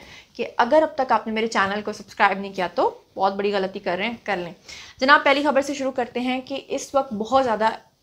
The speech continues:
तमाम सोशल मीडिया प्लेटफॉर्म्स पे एक खबर फैली हुई है। हो क्या रहा है कि बहुत सारे सोशल मीडिया प्लेटफॉर्म्स पे गलत खबरें भी फैली,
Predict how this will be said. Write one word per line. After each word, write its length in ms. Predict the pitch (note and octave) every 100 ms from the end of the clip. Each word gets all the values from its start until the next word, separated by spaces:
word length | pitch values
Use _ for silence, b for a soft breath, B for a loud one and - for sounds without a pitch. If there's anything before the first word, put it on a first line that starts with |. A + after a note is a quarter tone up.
| _ -
तमाम 240 | C4+ C#4 D4
सोशल 260 | A#3+ B3+
मीडिया 200 | A3+ A3+ A3+
प्लेटफॉर्म्स 560 | G#3+ G3+ - A#3 A3
पे 120 | - G#3+
एक 160 | A3+
खबर 260 | - G#3 A3+
फैली 240 | A3 G3
हुई 180 | G3 G3+
है। 160 | G3+ G3+ B B B B -
हो 120 | D#4+
क्या 180 | D#4+ F4
रहा 220 | C#4+ C4
है 140 | B3+ C4+
कि 120 | C#4+
बहुत 340 | G#3+ A#3+ D#4+ D#4+
सारे 220 | A3+ A3+
सोशल 240 | A3 B3
मीडिया 240 | A3+ A#3 A#3+
प्लेटफॉर्म्स 540 | G#3+ G3+ - G#3+ A3
पे 140 | C4 B3
गलत 280 | A#3 B3 C4+
खबरें 320 | - G3 G3+
भी 100 | A3+
फैली, 280 | A#3 G3+ G3